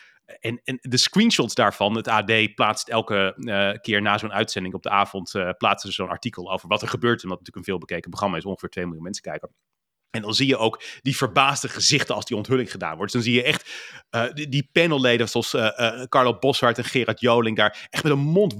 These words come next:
wagenwijd open, hè, de handen op de wangen en die hoog opgetrokken wenkbrauwen. Ze zijn elke keer extreem verbaasd. En ja, er was wat kritiek dat dat wat overdreven is. Het was wat te gemaakt. En nou ja, goed, eh,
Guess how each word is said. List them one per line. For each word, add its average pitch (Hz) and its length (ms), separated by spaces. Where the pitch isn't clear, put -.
wagenwijd 175 760
open, 156 360
hè, 151 160
de 135 160
handen 208 500
op 196 160
de 147 240
wangen 180 420
en 147 160
die 151 160
hoog 220 340
opgetrokken 190 800
wenkbrauwen. 151 640
Ze - 140
zijn 160 200
elke 180 280
keer - 240
extreem 180 1400
verbaasd. 113 720
En 127 220
ja, 135 400
er 147 80
was 196 160
wat 151 140
kritiek - 380
dat 120 120
dat 120 160
wat - 200
overdreven 107 920
is. - 200
Het 110 120
was 127 140
wat 117 200
te 147 120
gemaakt. 101 680
En 110 200
nou 131 180
ja, 80 100
goed, - 360
eh, 110 180